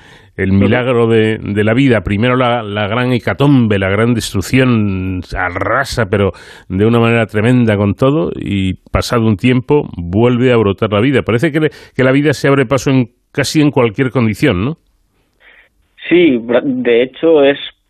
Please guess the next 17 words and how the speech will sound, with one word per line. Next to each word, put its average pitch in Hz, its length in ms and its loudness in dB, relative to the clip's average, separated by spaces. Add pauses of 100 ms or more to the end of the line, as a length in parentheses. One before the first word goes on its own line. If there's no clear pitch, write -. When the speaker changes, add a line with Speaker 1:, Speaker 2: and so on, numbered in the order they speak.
(140)
Speaker 2:
prácticamente 147 560 0
imposible 143 460 2
no 131 80 4
encontrar 123 500 0
un 117 140 0
lugar 113 480 0
de 120 100 2
la 107 100 2
Tierra 131 400 2
en 135 100 0
el 117 140 -2
que 113 200 -4
no 113 360 2
haya 113 240 2
algo 110 200 0
de 101 100 2
vida, 120 360 0